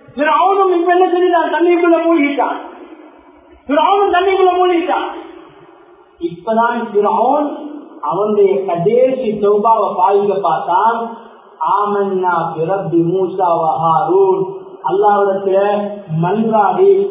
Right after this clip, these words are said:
இந்த, இந்த வார்த்தையை கொண்டு ஈமான கொண்டு தப்புவதற்கு வாயை திறக்க போக்கல. தஃசீருடைய உலமாக்கள் சொல்றாங்க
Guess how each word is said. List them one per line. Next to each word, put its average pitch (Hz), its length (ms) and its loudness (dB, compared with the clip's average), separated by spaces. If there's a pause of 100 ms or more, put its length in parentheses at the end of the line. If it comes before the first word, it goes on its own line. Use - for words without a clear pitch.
(160)
இந்த, 196 280 -2 (340)
இந்த 247 380 -4
வார்த்தையை 214 640 0
கொண்டு 190 240 0 (160)
ஈமான 233 440 0
கொண்டு 220 360 0
தப்புவதற்கு 214 720 0
வாயை 202 460 0
திறக்க 208 420 -2
போக்கல. 170 480 -2 (1200)
தஃசீருடைய 175 520 0
உலமாக்கள் 170 540 -2
சொல்றாங்க 175 440 -2